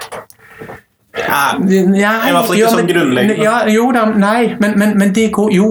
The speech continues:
Speaker 2: jeg vil påstå at det faktisk, det går igjen. Dagens eksamener er enormt, bygger enormt på lesing og skriving. Altså skriving. Det, på samme, selv, selv matematikken er blitt så, så tekstorientert nå at de må ha lesing og skriving.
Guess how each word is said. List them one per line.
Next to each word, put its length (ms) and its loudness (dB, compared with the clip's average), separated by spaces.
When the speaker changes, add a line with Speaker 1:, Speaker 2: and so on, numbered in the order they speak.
Speaker 2:
jeg 180 0
vil 100 0
påstå 360 -4
at 100 -12
det 100 0
faktisk, 440 -6
det 40 -4
går 220 0
igjen. 300 0
Dagens 400 -2
eksamener 540 -2
er 220 -2
enormt, 680 0
bygger 400 -2
enormt 320 0
på 80 -2
lesing 300 -2
og 20 -4
skriving. 300 -4
Altså 180 -4
skriving. 260 -4
Det, 260 -8
på 180 -6
samme, 400 -2
selv, 280 -4
selv 220 -4
matematikken 640 -4
er 80 -2
blitt 160 -6
så, 200 -2
så 180 -4
tekstorientert 720 -4
nå 80 -4
at 120 -6
de 120 -2
må 180 0
ha 160 -4
lesing 320 -4
og 60 -6
skriving. 320 -8